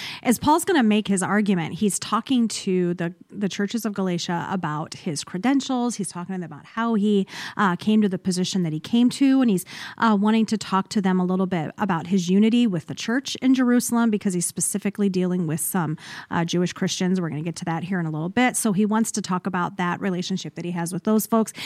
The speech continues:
He also is gonna talk about a disagreement that he had with them. And that's gonna be the next thing that we talk about. But as he sets this up,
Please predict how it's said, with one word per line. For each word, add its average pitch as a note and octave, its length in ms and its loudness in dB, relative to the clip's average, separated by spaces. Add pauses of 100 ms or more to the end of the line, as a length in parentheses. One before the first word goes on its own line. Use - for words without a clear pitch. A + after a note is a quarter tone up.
(160)
He B3 100 6
also G#3 200 4
is G3+ 80 4
gonna G3 120 4
talk F3+ 200 -2
about E3+ 160 -4
a D#3 60 -6
disagreement A#3+ 680 0
that D#4 100 2
he D#4 140 6
had C4 240 2
with B3+ 140 0
them. A3+ 220 4
And F#3+ 80 2
that's F#3+ 200 -2
gonna G#3 160 2
be F#3+ 200 2
the E3+ 120 -2
next F3+ 180 -2
thing G#3+ 160 2
that G3+ 120 0
we G#3+ 60 -2
talk G3+ 280 -2
about. A3 300 2
But A3+ 160 2 (300)
as G#3 180 2
he A#3 160 0
sets B3+ 320 0
this A#3+ 240 0
up, G#3+ 260 2